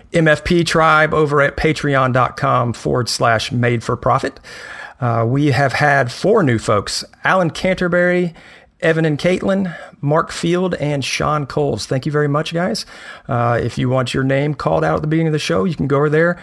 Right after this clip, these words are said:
And as a new patron, uh, you will have that pleasure. All right. So what are you working on today, John, or this week?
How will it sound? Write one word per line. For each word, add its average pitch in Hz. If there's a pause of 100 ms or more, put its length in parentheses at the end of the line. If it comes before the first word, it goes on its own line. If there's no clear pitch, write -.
(200)
And 139
as 131
a 127
new 139
patron, 190 (160)
uh, 113
you 120
will 147 (320)
have 135
that 147
pleasure. - (1000)
All 156
right. 139
So 131 (380)
what 156
are 240
you 190
working 156
on 107
today, 117
John, 123
or 117 (160)
this 135
week? 127